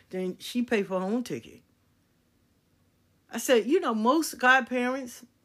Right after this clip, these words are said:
they won't, they won't accept that." And,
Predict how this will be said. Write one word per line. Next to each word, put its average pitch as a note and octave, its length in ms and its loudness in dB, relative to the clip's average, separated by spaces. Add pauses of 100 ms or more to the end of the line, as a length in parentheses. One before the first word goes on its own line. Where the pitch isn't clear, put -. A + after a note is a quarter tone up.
(100)
they A3+ 120 0
won't, A#3 460 0
they G#3 160 -4
won't G#3 460 -6 (240)
accept F#3 480 -10
that." - 220 -18 (1200)
And, F#3+ 540 0